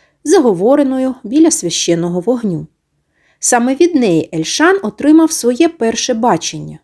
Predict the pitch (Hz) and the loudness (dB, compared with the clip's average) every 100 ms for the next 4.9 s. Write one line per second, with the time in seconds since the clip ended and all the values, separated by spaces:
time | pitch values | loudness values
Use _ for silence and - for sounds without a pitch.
0 | _ _ _ _ _ _ _ - 185 185 | _ _ _ _ _ _ _ -8 -4 -2
1 | 185 - 185 180 185 302 349 339 247 247 | -2 -2 -2 0 2 2 4 2 2 -2
2 | 220 180 180 - 285 320 - 190 175 - | -4 -10 -6 0 0 0 -4 -6 -6 -4
3 | 180 285 285 269 233 330 294 190 147 147 | 0 0 0 -4 2 2 2 -2 -2 -6
4 | - _ - - - 190 151 156 151 | -10 _ -8 -8 -6 -6 -4 -8 -10